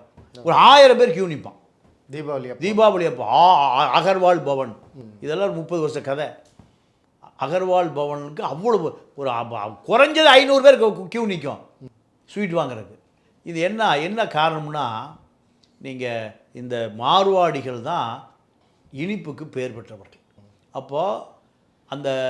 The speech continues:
Speaker 1: மிட்டாய் கடை லாலா யாருன்னு கேட்டிங்கன்னா ஹரி சிங். ஹரி சிங்கை கூப்பிட்டு சொல்றாரு, "யோ,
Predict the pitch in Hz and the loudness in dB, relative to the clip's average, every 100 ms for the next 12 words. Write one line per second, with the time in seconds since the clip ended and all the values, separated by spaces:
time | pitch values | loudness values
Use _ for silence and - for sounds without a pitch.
0 | 127 123 123 120 120 117 151 156 220 233 | -4 -6 -10 -12 -16 -14 -16 0 4 4
1 | 220 170 175 165 156 147 135 131 156 202 | 0 -6 -4 -2 -4 -6 -4 0 2 6
2 | 196 165 135 151 165 139 127 139 196 156 | 6 4 2 0 -2 -6 -10 -6 -4 -2
3 | 123 156 139 117 107 _ _ _ _ _ | -2 -2 -4 -10 -18 _ _ _ _ _
4 | _ _ - 196 233 214 196 160 175 147 | _ _ -4 -4 -4 -6 -8 -8 -12 -8
5 | 143 139 127 107 - _ 156 160 131 | -6 -4 -6 -10 -18 _ -4 -2 -4